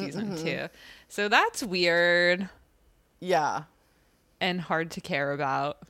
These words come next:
Speaker 2: Yeah, agreed. I,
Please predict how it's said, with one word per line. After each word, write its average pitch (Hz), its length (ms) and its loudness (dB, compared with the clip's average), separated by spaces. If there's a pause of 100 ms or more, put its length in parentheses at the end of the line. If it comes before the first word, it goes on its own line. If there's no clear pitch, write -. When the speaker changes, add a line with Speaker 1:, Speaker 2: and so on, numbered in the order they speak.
(1000)
Speaker 2:
Yeah, 165 440 2 (180)
agreed. 170 600 -2 (180)
I, 180 200 4